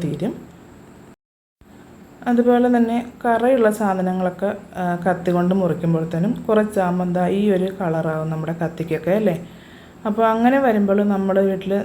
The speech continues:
നാരങ്ങ പിഴിഞ്ഞതിൻ്റെ തൊണ്ട് കാണുമല്ലോ, ആ തൊണ്ട് വെച്ച് ഇങ്ങനെ ഒന്ന് ചെയ്തതിന് ശേഷം കുറച്ച് സോഡാപ്പൊടിയും കുറച്ച് ഉപ്പും കൂടി ഇട്ടിട്ട് ഇങ്ങനെ ഒരു അഞ്ച് മിനിറ്റ് തേച്ച് വെക്കണം. അതിനുശേഷം നമുക്ക് കത്തി ഈ നാരങ്ങാത്തൊണ്ട് കൊണ്ട് വൃ-,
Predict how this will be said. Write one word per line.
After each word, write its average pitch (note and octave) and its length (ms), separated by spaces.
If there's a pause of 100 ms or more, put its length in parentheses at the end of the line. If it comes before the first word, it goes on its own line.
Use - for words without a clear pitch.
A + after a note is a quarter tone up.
(160)
നാരങ്ങ G3 560
പിഴിഞ്ഞതിൻ്റെ F#3 500 (100)
തൊണ്ട് F#3 320
കാണുമല്ലോ, D#3 420 (120)
ആ - 20 (140)
തൊണ്ട് F#3 320
വെച്ച് G3 220
ഇങ്ങനെ F3 240
ഒന്ന് F3 180
ചെയ്തതിന് E3 340 (100)
ശേഷം F#3+ 240 (500)
കുറച്ച് A3 400
സോഡാപ്പൊടിയും F3+ 640
കുറച്ച് F3 320 (140)
ഉപ്പും E3+ 300
കൂടി F3 240
ഇട്ടിട്ട് E3+ 400 (240)
ഇങ്ങനെ F#3 300
ഒരു F#3+ 140 (140)
അഞ്ച് F#3+ 300
മിനിറ്റ് F3 280
തേച്ച് E3+ 360
വെക്കണം. D#3+ 320 (600)
അതിനുശേഷം A3+ 500
നമുക്ക് G3 360 (180)
കത്തി F#3 360
ഈ - 20 (100)
നാരങ്ങാത്തൊണ്ട് E3+ 720
കൊണ്ട് F3+ 280
വൃ-, F#3 180